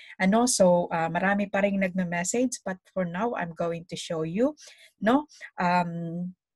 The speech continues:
eto yung, uh, from kahapon na nag-, mm, nag-participate para dito sa charity na to, no? So, ayan, isi-share ko ang screen ko.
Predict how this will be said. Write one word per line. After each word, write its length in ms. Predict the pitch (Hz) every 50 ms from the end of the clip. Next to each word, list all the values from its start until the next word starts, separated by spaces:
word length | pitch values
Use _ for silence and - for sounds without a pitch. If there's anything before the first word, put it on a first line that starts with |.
| _ _ _ _ _ _ _ - - _ _ - _ _ _ _ _ _ _
eto 320 | _ 190 180 185 - 208 208
yung, 240 | 214 214 202 202 -
uh, 320 | 180 170 170 165 165 165 - -
from 240 | 190 190 190 196
kahapon 800 | 190 202 190 - 220 202 190 190 - 185 185 190 208 233 294 320 - _ - - - - _ _
na 160 | - 185 185 180 180 175 170 170 170 165 165 165 160 160 170 170 185 - _ _ -
nag-, 400 | 185 185 185 185 180 170 160 -
mm, 640 | 180 175 170 170 165 165 165 165 165 165 165 165 160
nag-participate 1040 | 185 180 175 160 - - 202 208 208 214 208 - - 196 185 - 185 175 156 156 - _
para 320 | _ - 160 156 156 160 160
dito 320 | 151 151 160 156 - 165
sa 160 | 156 - 160
charity 560 | - - - - 165 156 160 156 151 - 156 151
na 160 | 151 151 143
to, 240 | - - 160 160 156
no? 320 | 147 151 165 190 185 _ - - - - - - _ -
So, 160 | - - -
ayan, 320 | 156 165 160 156 151 - 180
isi-share 400 | - - 233 226 - 233 226 226
ko 160 | - 202 196
ang 80 | 196
screen 400 | 185 - - - - 220 226 233
ko. 320 | - - - 185 196 214